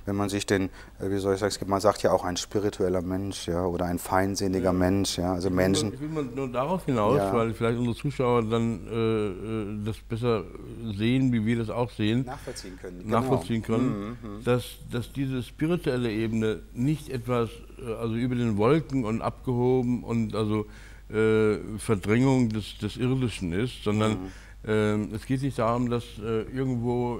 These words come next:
Speaker 2: im Himmel über uns da ein Gott ist und, äh, donnert und grollt, äh, sondern es ist so, dass, dass Allah, äh, präsent ist,
Speaker 1: Mhm.
Speaker 2: gegenwärtig ist
Speaker 1: Mhm.
Speaker 2: und den Menschen nahe ist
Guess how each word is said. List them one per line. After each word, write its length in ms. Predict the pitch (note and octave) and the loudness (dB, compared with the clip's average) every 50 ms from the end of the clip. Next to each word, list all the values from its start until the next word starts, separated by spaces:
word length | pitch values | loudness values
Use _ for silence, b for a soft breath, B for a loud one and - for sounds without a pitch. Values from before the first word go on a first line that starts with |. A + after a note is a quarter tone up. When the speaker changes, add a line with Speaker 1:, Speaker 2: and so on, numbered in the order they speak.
| F#2+ A#2 | -6 -4
Speaker 2:
im 140 | A#2+ A2 | -4 -2
Himmel 320 | G#2 B2+ C3 C3 C3 B2 A#2 | -2 0 0 0 0 0 -2
über 220 | A#2+ A2+ A#2+ A#2+ A2+ | -4 -2 -2 -2 -2
uns 160 | B2 A#2 - - | -2 -4 -2 -2
da 120 | A#2+ G2 | -2 0
ein 160 | A2 A2+ G#2+ F#2 | 0 0 -2 -2
Gott 260 | G#2 B2 C3 C3+ - | -2 -2 -2 -2 -4
ist 300 | C3+ C3 A#2+ - - - | -4 -4 -6 -6 -10 -8
und, 380 | G#2+ A2 A2 A2 A2 G#2 G2+ | -4 -2 -2 -2 -2 -2 -2
äh, 260 | G2+ G#2 G#2 G2+ G2+ F#2+ F#2 F#2+ F#2 F2+ F#2 | -2 0 0 0 0 -2 -2 -4 -6 -6 -2
donnert 300 | G2+ G#2+ A#2+ B2 B2 A#2+ | -2 0 2 2 0 0
und 220 | A#2 A2+ A2 G2 | 0 -2 -2 -4
grollt, 480 | - - F#2+ F#2 G2+ A#2+ C#3 D#3 C3+ - - B B B B B B B B B B | -4 -2 0 2 2 4 2 2 -2 -4 -10 B B B B B B B B B B
äh, 40 | - | -6
sondern 400 | G#2+ G#2+ A2 A2+ A2+ A#2 A#2 A2 | -4 -2 0 0 2 0 0 0
es 120 | G#2+ A2+ A2+ | -2 -2 -4
ist 180 | A#2 A2 - | -4 -6 -4
so, 220 | - A2 A#2+ C3+ D3 | -2 -2 0 0 0
dass, 320 | C3 C3+ B2+ A2+ - - | 0 -2 -2 -4 -6 -10
dass 160 | - A#2+ A2+ | -8 -8 -6
Allah, 520 | G2 G#2+ A2+ A2 G#2 G#2 A2+ C3+ C#3 A#2+ - - - - - - - C3+ | -4 -2 0 2 4 4 4 2 2 0 -4 -6 -12 -18 -18 -16 -12 -8
äh, 260 | B2+ A#2 A2+ A2+ A2 G#2 - | -4 -2 0 0 -2 -2 -2
präsent 480 | - A#2+ A#2 G#2+ B2 D3 E3+ F#3 E3 B2+ | 0 0 0 2 2 2 2 2 0 0
ist, 340 | A#2+ F#2 E2 D#2 - - - - - G2+ | -2 -2 -4 -4 -8 -12 -16 -18 -16 -14
Speaker 1:
Mhm. 80 | F#2+ | -6
Speaker 2:
gegenwärtig 680 | - - B2+ C#3+ D3+ D3 A#2+ G#2+ F#2 F2 E2+ F2+ E2 D2 | -2 0 2 2 2 4 4 4 4 2 0 -2 -4 -4
ist 260 | D2+ F2 A2+ A#2+ F2 F#2 | -2 -2 -2 -4 -4 -8
Speaker 1:
Mhm. 80 | F#2 F2+ F2+ F2 B B B B B | -12 -12 -12 -14 B B B B B
Speaker 2:
und 120 | G2+ G2+ | -4 -2
den 100 | G#2+ G#2 | 0 0
Menschen 340 | G#2+ A2 A#2 G#2+ A2 A2 G#2+ | 0 0 -2 -2 -2 -2 0
nahe 380 | G2+ F#2+ F#2 A2 C#3 D#3 C#3+ A2+ | 2 2 2 4 4 2 2 2
ist 400 | D#2 D2 F#2 A#2+ C3+ B2 - | 0 0 -2 -4 -4 -6 -8